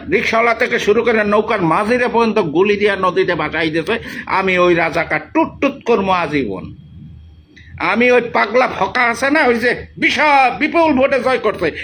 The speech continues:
আমি হেই হ্যার মত একজন দেশপ্রেমিক। আমার এই রাজাকার দেখলে শরীরের রক্ত গরম হয়ে যায়। আমি বিএনপির ভাইদের বকাবাজি করছি, কারণ তোমরা রাজাকারের সাথে ছিলা।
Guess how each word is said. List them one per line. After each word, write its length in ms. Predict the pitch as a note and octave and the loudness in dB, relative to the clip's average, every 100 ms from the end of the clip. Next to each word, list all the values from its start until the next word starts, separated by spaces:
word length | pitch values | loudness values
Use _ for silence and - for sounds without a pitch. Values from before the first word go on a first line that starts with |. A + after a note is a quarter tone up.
| - | -8
আমি 280 | - G#3 B3+ | 0 2 4
হেই 400 | A#3+ E3+ A#3 G#3+ - | 2 2 0 0 -2
হ্যার 200 | D#3+ F3+ | -2 0
মত 220 | E3 D3+ | -2 -2
একজন 320 | D#3 C#3 C#3+ | -4 -2 -4
দেশপ্রেমিক। 580 | C#3 B2+ - - F2 D2+ - - - - - - - - - - - - - - | -4 -6 -10 -18 -18 -18 -20 -20 -20 -20 -20 -20 -20 -18 -18 -20 -20 -20 -20 -6
আমার 320 | F#3 A#3+ A#3+ | -2 0 2
এই 100 | B3 | 2
রাজাকার 520 | A3+ A3+ A#3+ A#3+ A#3 | 2 2 0 -2 -2
দেখলে 360 | F#3+ A3+ C4 D#4+ E4+ - - - - - | 0 0 2 0 0 -12 -20 -20 -20 -20
শরীরের 880 | - - - F#3+ G#3+ G#3+ F3+ G3 D#3+ | -20 -8 -2 2 4 4 2 -2 0
রক্ত 340 | D#3+ - - | -2 -2 -2
গরম 360 | F3+ E3+ D#3+ D#3+ | -2 0 0 -2
হয়ে 100 | B2+ | -2
যায়। 160 | G2+ - - - - - - - | -6 -12 -18 -20 -20 -20 -14 -6
আমি 260 | F3 G#3+ | -2 0
বিএনপির 500 | F3+ G3+ A3+ A3+ A#3 | 0 0 0 2 0
ভাইদের 340 | F#3 G3+ A3+ G3 | 0 0 0 0
বকাবাজি 520 | G3+ G#3 A3 G#3+ A3 | -2 0 0 0 -2
করছি, 460 | A3 G#3+ - - - - - - - | 0 -2 -2 -8 -8 -16 -20 -20 -8
কারণ 240 | E3 F#3 F#3+ | -4 -2 -2
তোমরা 300 | F#3+ F#3 F3 | -2 0 0
রাজাকারের 480 | E3 E3 E3 E3+ D#3+ | 0 -2 -2 -2 -2
সাথে 340 | - D3 D3 | -4 -4 -4
ছিলা। 380 | - C3+ B2+ | -4 -4 -4